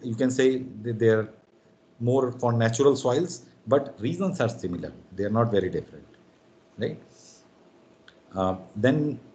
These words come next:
different mechanisms of, uh, landslides are also similar what you had for the slopes. Uh, pore pressure buildup, uh, residual shear strength,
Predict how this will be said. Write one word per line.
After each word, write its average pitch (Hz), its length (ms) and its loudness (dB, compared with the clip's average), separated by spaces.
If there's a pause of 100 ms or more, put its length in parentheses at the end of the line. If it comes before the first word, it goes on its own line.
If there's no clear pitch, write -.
(200)
different 135 380 2
mechanisms 135 680 2
of, 123 300 -2
uh, 101 360 0
landslides 120 720 0 (260)
are 110 140 0 (100)
also 123 640 2
similar 127 580 0 (240)
what 110 220 2
you 117 300 0
had 107 360 2 (260)
for 98 140 -4
the 95 100 -4
slopes. - 520 -2 (500)
Uh, 95 300 0 (200)
pore 110 140 4
pressure 113 340 2
buildup, 113 640 2 (380)
uh, 92 240 -4 (460)
residual 104 400 4
shear 104 240 2
strength, 113 600 2